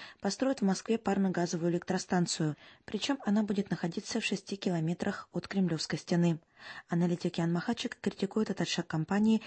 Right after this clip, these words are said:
принадлежащей чешскому государству. Он указывает на то, что рынок электроэнергии России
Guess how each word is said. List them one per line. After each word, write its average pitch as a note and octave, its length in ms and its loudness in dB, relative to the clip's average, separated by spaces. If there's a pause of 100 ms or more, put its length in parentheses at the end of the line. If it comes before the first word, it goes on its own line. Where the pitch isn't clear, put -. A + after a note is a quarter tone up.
(120)
принадлежащей E3+ 680 0
чешскому E3+ 440 0
государству. E3+ 680 0 (320)
Он F#3 120 4
указывает D#3 520 -2
на F3+ 80 0
то, A#3 100 0
что F#3+ 240 0
рынок E3+ 320 2
электроэнергии E3 760 0
России A#3 440 0